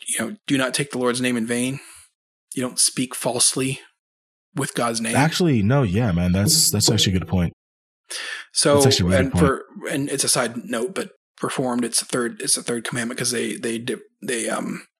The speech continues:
Speaker 1: uh, divide the commandments up slightly differently. But that's beside the, that, that, that's beside the point, right? That's, that's a f-, that's a second or third commandment. That's a commandment violation. That's one of God's,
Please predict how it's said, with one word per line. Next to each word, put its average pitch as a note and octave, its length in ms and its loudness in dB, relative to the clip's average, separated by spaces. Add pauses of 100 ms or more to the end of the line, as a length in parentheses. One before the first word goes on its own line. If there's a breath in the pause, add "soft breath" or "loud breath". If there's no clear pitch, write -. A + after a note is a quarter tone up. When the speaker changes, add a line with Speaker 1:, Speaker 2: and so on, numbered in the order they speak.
(1300 loud breath)
Speaker 1:
uh, A2+ 280 -2
divide A#2+ 500 0
the A#2+ 80 -4
commandments B2 380 -4
up A#2 100 -4
slightly G#2 260 -2
differently. C3+ 380 -2 (2000 loud breath)
But D3 260 4
that's D3+ 120 2
beside C3+ 340 2
the, B2+ 80 -4
that, B2+ 240 0
that, A#2+ 260 2
that's C3 200 2
beside B2+ 300 -4
the - 60 -14
point, - 220 -2
right? A#2 120 -4
That's, C3 280 0
that's C3 300 0
a C3 140 -2
f-, - 220 -6 (100)
that's C#3 240 0
a B2 140 0
second - 560 2
or B2 40 -6
third B2+ 180 -2
commandment. B2+ 240 -4
That's C3+ 120 -2
a - 120 -6
commandment B2 500 -2
violation. - 480 -2
That's A#2+ 180 -4
one C3 120 -2
of A2+ 60 -6
God's, A2+ 380 -2